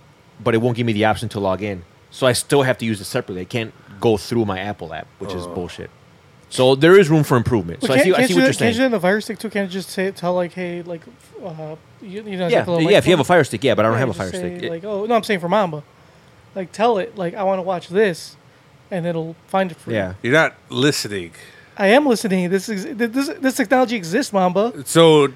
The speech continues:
Speaker 2: can Tony just go on his, like, "Oh, I wanna watch T N T,"
Speaker 3: Uh,
Speaker 2: and it's gonna be like, "Oh, well, you got," it's gonna be like, "You gotta live cast it, or you gotta do some other stupid
Speaker 1: Yeah.
Speaker 2: shit."
Speaker 1: That's what he's
Speaker 2: Like,
Speaker 1: saying.
Speaker 2: when I had the E S P N Plus, when I first used it,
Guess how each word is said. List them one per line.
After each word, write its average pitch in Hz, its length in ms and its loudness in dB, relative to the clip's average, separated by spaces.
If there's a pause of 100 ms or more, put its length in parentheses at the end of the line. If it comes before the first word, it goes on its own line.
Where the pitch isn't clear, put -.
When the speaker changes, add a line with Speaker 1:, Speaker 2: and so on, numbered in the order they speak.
(180)
Speaker 2:
can 151 220 6
Tony 170 380 8
just 156 260 -2
go 151 240 6
on 147 80 4
his, 147 400 0
like, 120 260 0
"Oh, 120 60 2
I 117 140 6
wanna 117 180 4
watch 113 240 0
T 123 100 0
N 113 80 0
T," 131 140 -4
Speaker 3:
Uh, 135 40 4
Speaker 2:
and 117 440 0
it's 123 100 2
gonna 135 140 2
be 120 60 2
like, 123 120 2
"Oh, 117 120 4
well, 104 100 2
you 104 80 -2
got," 107 160 0 (240)
it's - 100 -20
gonna 110 140 2
be 107 60 2
like, 98 100 0
"You 101 100 -4
gotta 107 160 2
live 113 260 2
cast 90 360 -10
it, - 80 -20 (340)
or 110 100 0
you 113 120 2
gotta 107 120 0
do 104 120 -4
some 113 160 -2
other 117 160 2
stupid - 160 -4
Speaker 1:
Yeah. 104 140 0
Speaker 2:
shit." 92 260 -8 (440)
Speaker 1:
That's 139 160 0
what 139 120 2
he's 143 60 6
Speaker 2:
Like, 139 40 2
Speaker 1:
saying. 117 260 0
Speaker 2:
when 143 140 4
I 143 120 6
had 156 160 4
the 131 80 0
E 135 100 4
S 131 160 2
P 135 180 0
N 123 80 2
Plus, 143 180 0
when 127 120 4
I 117 60 4
first 131 340 0
used 143 240 -2
it, 113 180 0